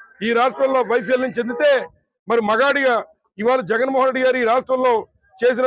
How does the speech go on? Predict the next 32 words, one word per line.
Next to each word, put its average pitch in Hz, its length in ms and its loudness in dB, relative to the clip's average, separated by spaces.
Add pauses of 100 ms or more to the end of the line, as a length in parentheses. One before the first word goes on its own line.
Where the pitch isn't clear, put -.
సంక్షేమ 240 480 -2
కార్యక్రమాలు 262 560 2 (440)
పార్టీ 254 360 0
గాని, 262 180 0 (100)
కులం 269 260 0
గాని, 262 160 0 (100)
మతం 233 280 -4
గాని 254 160 0 (100)
లేకుండా 269 340 0 (580)
అందరికీ, 269 360 0 (220)
అందరి 262 280 0
గడప 269 240 0 (100)
దాటైనటువంటి 262 680 0
దానికి 254 300 -4 (560)
నిదర్శనం, 262 520 0
ఉదాహరణ 240 360 0 (520)
ఈ 202 140 -4
రోజు 226 200 2
ఉన్నటువంటి 220 380 -4
ఈ - 80 -4
స్పందన. 196 300 -4 (580)
ఎవరిని 277 400 0
కూడా 208 160 0 (480)
మేము 233 240 0
పెట్టిన 240 260 0 (120)
బస్సులు 247 280 -2
మేము 233 180 -4
చేతులు 262 260 0
ఎత్తేసాం, 185 340 -4
వాళ్ళ 175 160 -4
బస్సులు 202 300 -6
పెట్టలేక. 202 340 -4